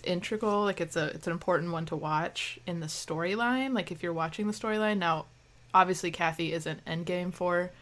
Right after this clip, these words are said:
Chandler, so it's not, like, you know, a whole season or a whole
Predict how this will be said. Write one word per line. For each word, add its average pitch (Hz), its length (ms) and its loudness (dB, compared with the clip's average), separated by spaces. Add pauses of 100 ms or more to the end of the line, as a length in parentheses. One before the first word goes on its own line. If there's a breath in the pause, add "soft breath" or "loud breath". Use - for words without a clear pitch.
(420 loud breath)
Chandler, 190 440 2
so 180 120 -2
it's - 160 -4
not, 151 160 2
like, 143 380 -4 (300)
you 165 120 -8
know, - 180 -10 (140)
a - 40 -8
whole 160 360 -2
season 170 720 -2
or 175 140 0
a 160 60 4
whole 170 440 2